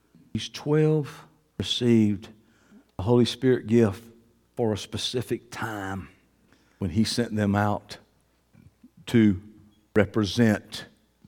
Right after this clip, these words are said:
not substitute, but to represent him. And they went out,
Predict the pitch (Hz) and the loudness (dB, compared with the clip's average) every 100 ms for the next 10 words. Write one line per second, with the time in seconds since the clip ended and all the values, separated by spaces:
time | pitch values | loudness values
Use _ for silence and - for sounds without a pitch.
0 | - 90 - - 247 262 - - 113 87 | -12 -10 -8 0 0 0 -6 -4 -2 -2
1 | - - _ _ _ _ - 104 101 113 | -8 -20 _ _ _ _ -8 -4 0 2
2 | 113 104 101 117 107 - - _ _ _ | 0 -2 0 2 0 -6 -18 _ _ _
3 | - 117 98 92 90 85 _ _ _ _ | -2 0 2 -2 -6 -8 _ _ _ _
4 | _ _ _ _ - 113 110 107 107 127 | _ _ _ _ -4 0 4 4 4 4
5 | 123 120 113 - - | 6 6 4 0 -12